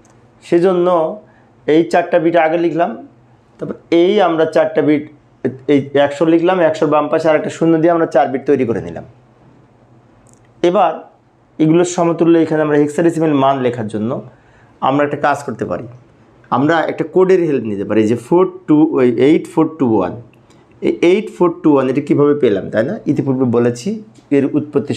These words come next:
সম্পর্কে, তারপরে বলছি এক, একের দ্বিগুণ দুই, দুইয়ের দ্বিগুণ চার, চারের দ্বিগুণ আট।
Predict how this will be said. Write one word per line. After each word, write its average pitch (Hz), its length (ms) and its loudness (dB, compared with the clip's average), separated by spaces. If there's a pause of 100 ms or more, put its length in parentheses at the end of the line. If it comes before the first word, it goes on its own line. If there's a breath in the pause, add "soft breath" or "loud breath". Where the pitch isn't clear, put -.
সম্পর্কে, 120 400 -2
তারপরে 135 240 0 (120)
বলছি 123 260 -4 (920 soft breath)
এক, 196 100 0 (140)
একের 147 280 -2
দ্বিগুণ 139 300 2 (100)
দুই, 160 180 2 (100)
দুইয়ের 143 240 4
দ্বিগুণ 131 300 0
চার, 156 220 4
চারের 117 280 0
দ্বিগুণ 110 220 -2 (120)
আট। 131 120 -4